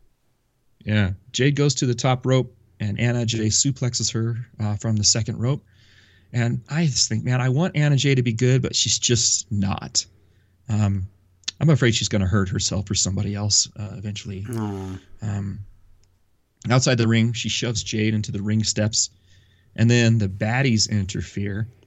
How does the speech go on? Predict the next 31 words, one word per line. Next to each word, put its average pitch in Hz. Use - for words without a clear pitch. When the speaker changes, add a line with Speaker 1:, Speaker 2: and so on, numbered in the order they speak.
Speaker 2:
Ugh. 98
Speaker 1:
But 104
Anna, 120
uh, 104
double 123
D 113
D 107
Ts 107
both 107
of 98
them 101
on 98
the 95
floor. 196
Uh, 107
and 104
this 113
gives 107
Jade 107
enough 104
time 107
to 101
recover. 120
Anna 120
reverses 117
Jade's 120
finisher 175
for 117
a 101
two 104
count. 127